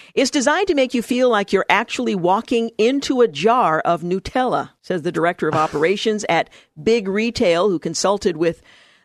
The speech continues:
Speaker 1: the maker of Nutella, speaking to the Chicago Tribune. Visitors will find a wide range of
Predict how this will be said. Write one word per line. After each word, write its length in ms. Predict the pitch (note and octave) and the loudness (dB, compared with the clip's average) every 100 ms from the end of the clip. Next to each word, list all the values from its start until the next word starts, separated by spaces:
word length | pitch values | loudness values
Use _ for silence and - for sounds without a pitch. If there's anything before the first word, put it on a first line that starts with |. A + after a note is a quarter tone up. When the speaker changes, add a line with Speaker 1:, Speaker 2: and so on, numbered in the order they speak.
| - | -6
Speaker 1:
the 80 | |
maker 360 | E3 G#3 B3 G#3 | 0 0 2 2
of 180 | - E3 | 2 0
Nutella, 580 | E3 - D3+ D3 F#3 A3 | -2 -2 0 0 -2 -6
speaking 380 | - E3 F3 | -8 -6 -6
to 140 | E3 E3 | -4 -4
the 100 | D3+ | -4
Chicago 480 | - - E3+ E3 D#3+ | -8 -4 -4 -2 -6
Tribune. 480 | - - D3 E3 | -6 -6 -4 -2
Visitors 480 | F#3+ C4 D#4 D#4 C#4+ | 0 2 0 -2 -2
will 80 | B3+ | -2
find 360 | A3+ A3+ A3+ A3+ | 0 0 0 0
a 60 | E3+ | 0
wide 360 | E3 A3 D#4 | 0 0 0
range 520 | D#3+ F3+ A#3 E3+ F3 | 0 0 0 -2 0
of 120 | D#3+ | 0